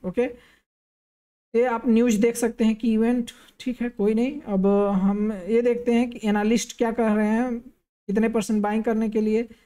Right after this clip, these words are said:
ये रहा आप एनालिस्ट का, आप देख सकते हैं कि इसमें बहुत ज़्यादा एनालिस्ट बुलिश नहीं है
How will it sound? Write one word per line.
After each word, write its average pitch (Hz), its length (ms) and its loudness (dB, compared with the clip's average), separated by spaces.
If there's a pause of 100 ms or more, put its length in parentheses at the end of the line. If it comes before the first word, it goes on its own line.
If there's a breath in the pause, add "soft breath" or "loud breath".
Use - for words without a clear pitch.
(260 loud breath)
ये 226 120 4
रहा 220 200 0
आप 220 220 -4
एनालिस्ट 208 440 0
का, 233 80 0
आप 202 60 -2
देख 202 180 2
सकते 208 260 -6
हैं 226 200 -4 (540)
कि 202 400 -4
इसमें 214 200 0
बहुत 214 180 2
ज़्यादा 214 220 2
एनालिस्ट 208 380 0
बुलिश 202 320 2
नहीं 208 260 4
है 214 100 0